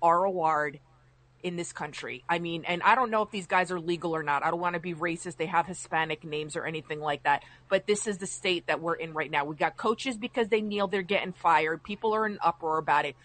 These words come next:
Women going nuts 'cause they can't kill their babies. They're defacing churches. Nobody's talking about it.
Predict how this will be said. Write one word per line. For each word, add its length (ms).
Women 300
going 280
nuts 220
'cause 140
they 100
can't 300
kill 220
their 160
babies. 440
They're 120
defacing 560
churches. 400
Nobody's 360
talking 300
about 240
it. 80